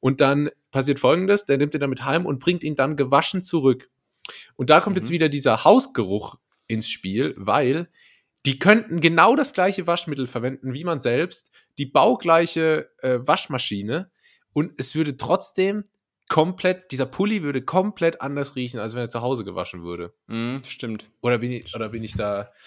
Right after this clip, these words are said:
Speaker 1: bin ich da auf dem, auf dem Holzweg? Ich finde, äh, das ist, ich weiß nicht, woher das kommt, aber, also,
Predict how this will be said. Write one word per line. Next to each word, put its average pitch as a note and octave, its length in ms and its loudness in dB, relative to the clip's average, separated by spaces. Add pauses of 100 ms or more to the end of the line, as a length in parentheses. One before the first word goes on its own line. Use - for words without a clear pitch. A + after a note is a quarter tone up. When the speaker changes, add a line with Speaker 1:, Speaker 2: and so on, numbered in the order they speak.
(540)
Speaker 1:
bin G#2+ 120 -10
ich G2+ 100 -10
da G#2+ 160 0
auf G2 160 -2
dem, G2 220 -10
auf F#2+ 160 -8
dem F#2 120 -12
Holzweg? F#2+ 460 -8
Ich - 140 -14
finde, F#3 540 0
äh, A#2+ 140 -6
das - 180 -8
ist, - 300 -8
ich - 120 -12
weiß F#3 200 4
nicht, E3+ 140 -6
woher C#3+ 160 -2
das B2+ 140 -8
kommt, D3 360 -6
aber, A#2 380 -2 (640)
also, B2 340 2